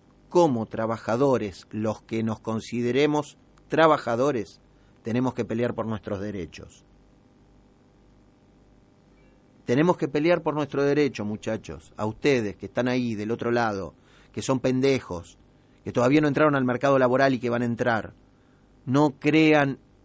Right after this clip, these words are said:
en el mito de Bill Gates, no crean en el mito del que agarró, fue cuentapropista y se llenó de guita. Y no crean que la guita hace la felicidad tampoco. La guita sirve para subsistir en una sociedad como esta. Ahora,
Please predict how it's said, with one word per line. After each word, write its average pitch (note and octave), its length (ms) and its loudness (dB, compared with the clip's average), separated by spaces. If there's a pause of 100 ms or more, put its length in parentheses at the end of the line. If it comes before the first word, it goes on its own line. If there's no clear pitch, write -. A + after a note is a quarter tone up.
en B2+ 220 -2
el B2+ 140 -2
mito C#3 380 0
de B2+ 120 2
Bill C3+ 220 0
Gates, B2+ 540 -6 (400)
no C3 240 0
crean D#3+ 440 6
en C#3 120 0
el C3+ 120 0
mito D3+ 380 4
del B2 200 0
que C3 160 0
agarró, D#3 580 8
fue C#3 220 0
cuentapropista C3+ 1000 0
y C3 60 0
se B2 160 -6
llenó C#3 240 -4
de C#3+ 100 2
guita. B2 480 -4 (420)
Y E3+ 120 4
no F#3 140 10
crean F#3+ 280 10
que D#3 120 4
la D3+ 100 8
guita D#3+ 260 2
hace D3+ 140 0
la C#3+ 100 4
felicidad C#3+ 520 0
tampoco. B2+ 680 0 (600)
La A#2 140 2
guita E3 480 8
sirve D#3+ 440 4
para C3 340 0 (680)
subsistir D3+ 580 8
en E3 80 10
una D#3 160 4
sociedad D3 340 2
como C#3 220 0
esta. G#2 320 -6
Ahora, A2 600 -2